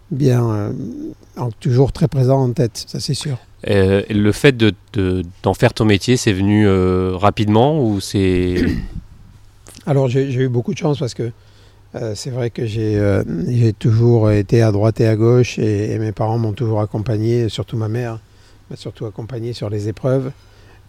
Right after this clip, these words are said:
Speaker 1: Euh, mais, euh, mais oui, j'ai toujours rêvé et, et on allait voir, euh, quand Ballesteros jouait un match exhibition ou quelque chose, euh,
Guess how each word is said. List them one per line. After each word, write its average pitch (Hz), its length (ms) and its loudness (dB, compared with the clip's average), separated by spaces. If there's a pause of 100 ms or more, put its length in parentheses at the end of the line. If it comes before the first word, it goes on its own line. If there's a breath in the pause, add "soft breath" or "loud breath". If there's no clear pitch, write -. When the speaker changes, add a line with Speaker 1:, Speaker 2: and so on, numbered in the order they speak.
Speaker 1:
Euh, 117 760 -4
mais, 110 440 0
euh, 107 260 0
mais 110 160 0
oui, 139 180 4
j'ai 110 140 -2
toujours 113 380 -2
rêvé 113 840 2
et, 110 140 -2
et 104 60 0
on 101 120 -4
allait 104 160 -2
voir, 107 400 0
euh, 95 40 -6 (480 soft breath)
quand 113 120 -6
Ballesteros 101 600 -4
jouait 104 440 -2
un 98 80 -6
match 104 260 -6
exhibition 110 880 -6
ou 107 160 -6
quelque 113 260 -6
chose, 113 440 -4
euh, 110 140 -8